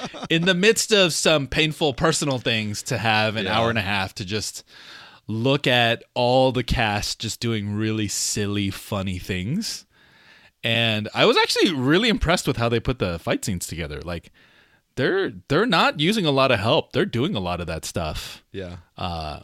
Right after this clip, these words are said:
Speaker 2: and I think that's what makes the show good. But Cobra Kai is always, always worth watching.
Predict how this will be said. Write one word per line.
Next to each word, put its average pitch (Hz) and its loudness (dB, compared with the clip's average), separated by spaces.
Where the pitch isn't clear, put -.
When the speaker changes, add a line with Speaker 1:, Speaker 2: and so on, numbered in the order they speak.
Speaker 2:
and 110 -4
I 101 -2
think 98 -6
that's 104 -4
what 110 -6
makes 95 -8
the 95 -8
show 95 -6
good. 76 -10
But 69 -10
Cobra 110 -4
Kai 82 -10
is - -16
always, 80 -10
always 95 -6
worth 71 -14
watching. - -14